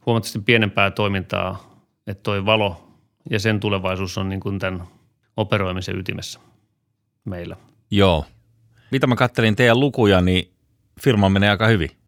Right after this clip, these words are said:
Speaker 1: Joo, siis me ollaan, ollaan tehty, tehty ihan hyvää liiketoimintaa alusta asti.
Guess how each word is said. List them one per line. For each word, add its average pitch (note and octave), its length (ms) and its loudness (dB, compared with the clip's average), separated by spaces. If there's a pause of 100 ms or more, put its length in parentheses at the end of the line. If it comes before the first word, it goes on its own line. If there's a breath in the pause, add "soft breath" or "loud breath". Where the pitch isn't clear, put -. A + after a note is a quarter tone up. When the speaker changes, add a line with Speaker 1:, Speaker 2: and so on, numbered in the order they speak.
(140)
Speaker 1:
Joo, C3+ 520 4
siis A#2+ 380 -2 (880)
me F3 320 0
ollaan, E3 360 4 (380)
ollaan D#3+ 320 2
tehty, C#3 340 0 (280)
tehty C#3+ 260 0
ihan C3 140 4
hyvää C3 220 4
liiketoimintaa A2+ 720 2
alusta A2+ 320 0
asti. G#2+ 280 -6